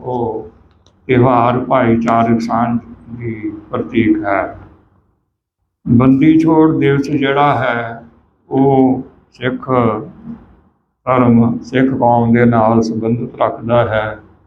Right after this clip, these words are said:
ਜੋ ਛੇਵੇਂ ਪਾਤਸ਼ਾਹ ਜੀ ਜਿਨ੍ਹਾਂ ਨੇ ਗਵਾਲੀਅਰ ਦੇ ਕਿਲੇ ਤੋਂ ਰਿਹਾ ਹੋ ਕੇ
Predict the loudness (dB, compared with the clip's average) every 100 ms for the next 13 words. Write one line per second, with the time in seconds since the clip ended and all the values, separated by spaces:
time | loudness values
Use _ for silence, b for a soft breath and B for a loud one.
0 | _ _ _ _ 0 2 4 4 2 0
1 | -6 -18 _ _ _ _ 0 2 4 2
2 | 2 0 0 0 0 2 0 0 0 -4
3 | -8 _ _ _ _ _ _ _ -10 -4
4 | 2 4 4 4 2 0 -2 -4 -10 -14
5 | -10 -4 -2 0 2 2 0 -2 -4 -6
6 | -2 -2 -2 -4 -4 -4 -6 -4 0 2
7 | 2 0 0 -2 -4 -4 -2 -4